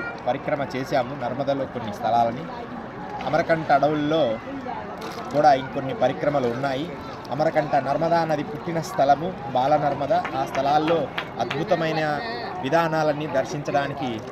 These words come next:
మేము త్వరలో బయలుదేరుతున్నాము. అందరికీ కూడా మేలు జరగాలి. నర్మదా నది పుష్కరాల్లో మహాశక్తిని నింపుకొని ప్రజలంతా ఈ పుష్కరాలందరికీ మేలు జరగాలని సంకల్పిస్తూ మీ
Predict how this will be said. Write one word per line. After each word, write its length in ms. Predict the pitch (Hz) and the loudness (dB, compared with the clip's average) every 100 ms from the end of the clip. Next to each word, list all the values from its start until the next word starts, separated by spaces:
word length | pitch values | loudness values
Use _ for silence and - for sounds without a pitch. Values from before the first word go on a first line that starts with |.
| - - - - - - | -12 -12 -12 -12 -12 -6
మేము 240 | 135 131 120 107 104 - - - - - - - - - - | -4 -4 -6 -8 -10 -12 -12 -12 -12 -12 -12 -14 -14 -12 -2
త్వరలో 320 | 139 147 151 | 0 4 4
బయలుదేరుతున్నాము. 840 | 131 135 147 135 - 127 127 160 180 - | 4 2 4 2 2 -2 -2 -2 -6 -6
అందరికీ 380 | 127 143 151 - | -6 -2 -2 -2
కూడా 220 | - 147 143 | 0 2 2
మేలు 240 | 131 143 135 | 2 0 0
జరగాలి. 420 | 131 135 156 170 - - - - | 0 0 0 -4 -8 -10 -4 0
నర్మదా 320 | - 202 151 | 2 4 4
నది 200 | 147 143 | 4 -4
పుష్కరాల్లో 680 | 135 131 160 147 143 143 139 113 110 | -6 -4 2 4 4 4 2 2 -2
మహాశక్తిని 840 | 113 135 143 151 - 131 - 147 139 | -6 -4 -2 -2 -4 -6 -6 -6 -6
నింపుకొని 500 | 131 - 151 151 113 - - - 127 | -8 -4 -4 -2 -6 -8 -12 -10 -6
ప్రజలంతా 480 | 123 147 147 147 | 0 2 2 0
ఈ 140 | 151 139 | 0 0
పుష్కరాలందరికీ 920 | 131 131 151 147 143 127 143 151 147 | -4 -2 0 2 2 0 -2 -2 -2
మేలు 260 | 131 147 151 | -4 -4 -2
జరగాలని 580 | 139 135 131 127 127 107 143 151 135 | -2 0 0 0 -2 -6 -8 -8 -6
సంకల్పిస్తూ 580 | 131 147 143 143 - 151 113 - 107 | -2 -2 -2 -4 -4 -4 -4 -6 -8
మీ 100 | 117 | -8